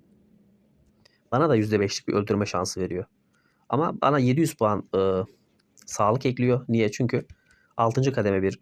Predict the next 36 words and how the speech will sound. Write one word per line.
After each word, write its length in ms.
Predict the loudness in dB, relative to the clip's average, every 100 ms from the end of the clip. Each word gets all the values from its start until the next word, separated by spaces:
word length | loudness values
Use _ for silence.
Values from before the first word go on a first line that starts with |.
| -4
e, 60 |
yüzüğe 400 | -2 0 0 -2
sahibim. 460 | 0 0 0 -2 -4 _ _ -20 _ -6
Ama 120 | -4
herhangi 460 | -2 0 0 2 2
bir, 180 | 0 0
e, 200 | 0 0
üçüncü 360 | -2 -6 -6
seviye 280 | -4 -2 0
oyuncu 400 | 2 2 2 -2 -6 _ _ _ _ _ -20 -20 _ _ _ _ _ _ _ _ -8
üçüncü 280 | -4 -2
kademe 420 | 0 2 2 2 -4 _
yüzüğe 280 | 0 2 2
sahipse 500 | 2 0 0 -2 -4
ona 160 | 0 0
yüz 320 | 2 -2 -6 -20 _ -10
sağlık 360 | 0 2 2
puanı 240 | 0 0 2
verir 160 | 2
ama 240 | 2 0 0
öldürme 460 | 2 2 2 0 -2 -6 _ _ _ -2
olasılığı 480 | 0 0 0 2
yine 280 | 2 2 2
onda 240 | 2 0 2
da 60 |
yüzde 300 | 2 4 2
beştir. 300 | 2 -2 -4
Yani 240 | -2 -2 -2
tek 180 | -2
seferde, 460 | -2 -4 -2 0 -2 _ _ _ _ -2
e, 260 | 0 2
bir 140 | 0 -2
bufaloyu 400 | 0 2 4 4
öldürebilir 440 | 4 2 2 0
ya 100 | 0
da 140 | -2